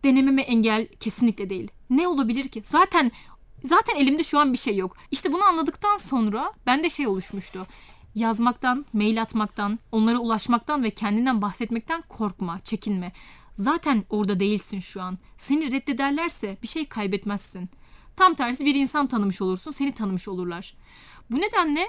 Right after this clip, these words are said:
dünya devi şirketleri de yazdığım, oralarda stajlar yaptığım da oldu. İşte üniversite dönemindeyken sırf o, en az on ülkeye gitme, oralarda bulunma, uluslararası programlarda Türkiye'yi temsil etme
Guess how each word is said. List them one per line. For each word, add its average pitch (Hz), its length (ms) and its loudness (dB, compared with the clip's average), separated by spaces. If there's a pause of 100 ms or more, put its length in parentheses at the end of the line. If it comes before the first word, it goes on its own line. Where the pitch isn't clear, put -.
(480)
dünya 302 280 6
devi 285 120 2
şirketleri 285 520 0
de 285 40 2
yazdığım, 208 460 2
oralarda 214 360 0
stajlar 208 760 -2
yaptığım 196 500 -2
da 185 60 0
oldu. 180 420 -4
İşte - 280 -10
üniversite 220 600 0
dönemindeyken 214 520 0
sırf - 260 -6
o, - 180 -4
en 214 160 -2
az 202 120 0
on 202 120 2
ülkeye 202 280 0
gitme, 190 440 -4
oralarda 190 600 -2
bulunma, 190 360 0
uluslararası 208 400 -4
programlarda 196 640 -2
Türkiye'yi 208 360 -2
temsil 208 320 -4
etme 202 380 -2